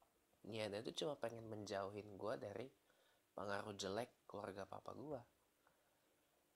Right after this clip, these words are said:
Gua bilang aja dalam hati, "Mama tuh boleh sakit hati sama keluarga papa, tapi,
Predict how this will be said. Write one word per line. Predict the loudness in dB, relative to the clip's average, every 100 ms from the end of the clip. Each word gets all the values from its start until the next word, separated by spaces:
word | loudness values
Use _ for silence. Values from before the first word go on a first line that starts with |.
| _ -20 -20 -20 -20 _ -12 2
Gua | 4
bilang | 6 4 2
aja | 2 2
dalam | 2 0
hati, | -6 -4
"Mama | -2 0 -2 -2
tuh | -2
boleh | 2 4 4 2
sakit | 0 0 -4
hati | -6 -4 -4
sama | -4 -4 -8
keluarga | -8 -10 -10 -10
papa, | -12 -10 -10 -10
tapi, | -10 -10